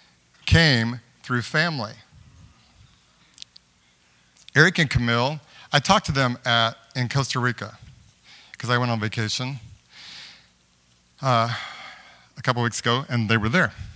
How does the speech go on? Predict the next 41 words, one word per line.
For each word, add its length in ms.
That's 220
why 140
I 20
went 200
there. 160
And, 340
um, 380
so 640
I 100
was, 300
I 80
was 180
with 220
them, 300
and 280
I 120
always 360
intentionally, 600
I 60
went 200
last 280
year 100
too, 300
I 80
play 300
with 160
Scarlett 760
and 140
Maverick. 420
I 80
like 220
all 100
the 100
big 220
people, 480
but 140
I 100
get 160
to 80
see 180
them. 420